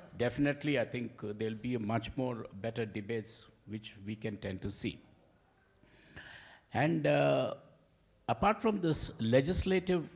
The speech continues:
uh, running the House, where members attend the House, the members have another important, uh, platform where they can really,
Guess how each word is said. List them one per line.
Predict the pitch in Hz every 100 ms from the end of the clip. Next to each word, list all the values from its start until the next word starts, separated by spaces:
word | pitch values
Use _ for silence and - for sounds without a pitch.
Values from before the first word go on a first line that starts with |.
| - -
uh, | 110 110 110
running | 110 131 170
the | 151
House, | 135 - 135 117 120 104 101
where | 120
members | 113 123 139 -
attend | 117 123 120
the | 113
House, | - 117 98 110 - - - - -
the | 135
members | 143 156 202 220 -
have | 190 -
another | 113 131 170 226
important, | 202 170 - 175 175 165 -
uh, | 131 127
platform | - 120 120 - 147 139 139 - 110
where | 110 147 175
they | 143 147
can | - 139 113
really, | 117 123 143 131